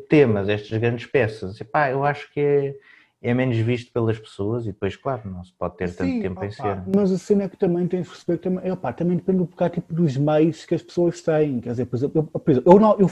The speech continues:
Speaker 2: opa, eu fui a bem óperas aqui. E
Speaker 1: Uhum.
Speaker 2: quando, quando, quando, um, originalmente, mas eu fui a bem óperas, porque eles aqui, eles aqui dão-te um cartãozinho em que se tiveres até, até, se tiveres até trinta anos,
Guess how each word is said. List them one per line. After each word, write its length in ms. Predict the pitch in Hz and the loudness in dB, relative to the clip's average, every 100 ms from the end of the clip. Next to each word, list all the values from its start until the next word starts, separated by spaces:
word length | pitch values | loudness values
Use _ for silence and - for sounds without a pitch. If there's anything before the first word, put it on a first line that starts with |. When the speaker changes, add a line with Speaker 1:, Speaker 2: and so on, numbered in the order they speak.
| - | 2
Speaker 2:
opa, 240 | 175 - | 0 2
eu 80 | 156 | 0
fui 260 | - 180 | 2 4
a 40 | 160 | 6
bem 120 | 147 | 6
óperas 320 | 131 - 110 | 6 4 -2
aqui. 300 | 117 - 95 _ _ _ _ _ _ _ _ _ _ | -4 -6 -14 _ _ _ _ _ _ _ _ _ _
E 60 | 139 | -8
Speaker 1:
Uhum. 220 | - 120 | 4 8
Speaker 2:
quando, 420 | 135 127 117 131 | 8 8 4 2
quando, 300 | 143 131 131 | 2 0 0
quando, 640 | 120 135 123 120 117 110 - _ - - - - _ _ | -2 -4 -2 0 0 -2 -6 _ -20 -20 -20 -20 _ _
um, 260 | 165 147 147 143 | 2 2 4 4
originalmente, 400 | 131 120 113 165 | 4 0 0 2
mas 140 | 175 | 4
eu 80 | 208 | 2
fui 200 | - 143 | 4 4
a 40 | |
bem 120 | 127 123 | 6 4
óperas, 340 | 101 - 113 | 4 -2 -12
porque 220 | - 135 | -8 -2
eles 120 | 165 160 | 0 0
aqui, 160 | - | -2
eles 260 | 120 147 139 | -2 -2 0
aqui 200 | 151 123 | -2 0
dão-te 240 | 131 123 | 0 -2
um 20 | |
cartãozinho 760 | 143 147 - 139 110 110 98 98 - _ _ _ _ _ _ _ - - | -4 -6 -4 -6 -4 -6 -6 -10 -18 _ _ _ _ _ _ _ -16 2
em 160 | 143 127 | 2 6
que 260 | 127 110 - _ _ _ _ _ _ _ _ _ | 6 4 2 _ _ _ _ _ _ _ _ _
se 120 | - | -8
tiveres 340 | - 147 180 180 | 2 6 8 6
até, 280 | 165 165 156 | 2 2 2
até, 240 | 160 151 | 2 2
se 80 | - | 0
tiveres 340 | 143 147 143 | 0 2 2
até 180 | 147 143 | 0 -2
trinta 300 | 135 151 117 | 0 -2 -2
anos, 320 | 101 101 107 | -6 -8 -14